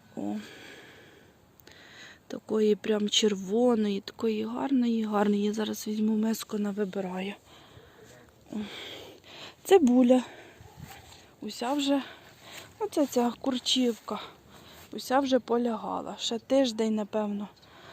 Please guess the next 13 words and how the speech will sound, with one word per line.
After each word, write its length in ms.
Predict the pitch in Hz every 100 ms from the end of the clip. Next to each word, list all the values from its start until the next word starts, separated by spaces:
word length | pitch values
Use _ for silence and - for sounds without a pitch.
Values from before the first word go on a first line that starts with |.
| -
та 120 | -
й 40 | 208
можна 360 | 214 208 202
буде 340 | 196 202 196 196
її 240 | 190 196
вибирати. 760 | 185 196 190 190 170 165 - 185 - - _ _ - - - - -
Бачите, 300 | 330 - 247
лежить. 520 | 240 233 226 220 - - - _ _ - - - - - - - - - - - _ _ - - - - - - - - -
Вся 260 | - - -
така 340 | - 240 262
ще 180 | 262 -
стоїть, 640 | - - 190 254 381 370 -
вся. 300 | - 330